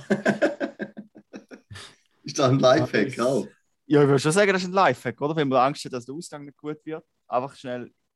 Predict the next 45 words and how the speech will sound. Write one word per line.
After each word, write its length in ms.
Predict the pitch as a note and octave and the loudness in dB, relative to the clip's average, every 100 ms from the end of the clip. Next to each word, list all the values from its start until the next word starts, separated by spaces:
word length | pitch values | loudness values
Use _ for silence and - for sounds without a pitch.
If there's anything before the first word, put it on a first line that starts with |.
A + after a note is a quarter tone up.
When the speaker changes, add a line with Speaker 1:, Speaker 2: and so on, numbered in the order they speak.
| _ | _
Speaker 3:
in 80 | B2 | -4
die 40 | |
Tankstelle 460 | A#2+ C3+ D3 C#3 B2 | 0 0 0 -4 -4
gehen 100 | B2 | -4
und 40 | |
ein 40 | A#2 | -8
Smirni 420 | A#2+ B2+ C3 C3+ | -6 -6 -4 -6
holen. 300 | A2+ G2 G2 - | -8 -10 -14 -20
Speaker 1:
<laughs> 80 | _ | _
Ja, 580 | F3+ - E3+ F#3+ F#3+ E3+ | 0 2 2 2 4 0
das 260 | D3 - - | 0 -6 -8
stimmt, 520 | - E4+ B2+ - - | 0 0 0 -4 -2
ja. 260 | A2+ G#2+ - _ _ _ _ _ _ | -2 -2 -6 _ _ _ _ _ _
Das 140 | B2+ | -2
stimmt. 380 | B2 D3 B2+ - _ _ _ _ _ | 2 2 0 -4 _ _ _ _ _
Aber, 300 | B2+ C#3+ D#3 - | 2 2 0 0
aber 160 | C3+ C#3+ | 0 4
der, 320 | D3 C#3 - | 4 4 0
der 260 | - C#3 B2+ | -2 0 2
Hack 300 | D#3 G3 - | 0 0 -8
im 340 | - F#3+ G3 | -4 0 2
Hack 260 | F3 E3+ - | 2 -2 0
ist 200 | D3+ C#3+ | -2 2
ja, 120 | C3+ | 0
dass 200 | C3 B2 | 0 -2
man 100 | B2+ | -4
es 60 | B2+ | 2
nicht 160 | C3 | 2
einfach 300 | B2 A#2+ B2+ | 2 -2 -6
nur 280 | B2+ C3 B2+ | 0 2 2
schluckweise 640 | - D3 D3 C#3+ C#3+ C#3 | 0 -2 -2 -4 -4 -4
trinkt, 240 | - C3 B2+ | 0 2 4
Speaker 3:
Ah 100 | D#3+ | 6
ja, 140 | A#2 | 6
Speaker 1:
sondern 180 | A2+ A2+ | 4 4
Speaker 3:
stimmt, 300 | G#3+ B3 G3 | 6 6 4
den 40 | E3+ | 0
habe 100 | D#3+ | 2
ich 40 | |
ganz 200 | D#3+ C#3+ | -2 -2
vergessen. 220 | C3+ C#3 | -6 0
Speaker 1:
einfach 240 | C3 C3+ B2+ | 2 2 2
in 80 | B2 | 4
einem 300 | B2 C3+ B2+ | 4 0 -2
Zug 380 | C3+ C#3 A#2+ | -2 -2 -4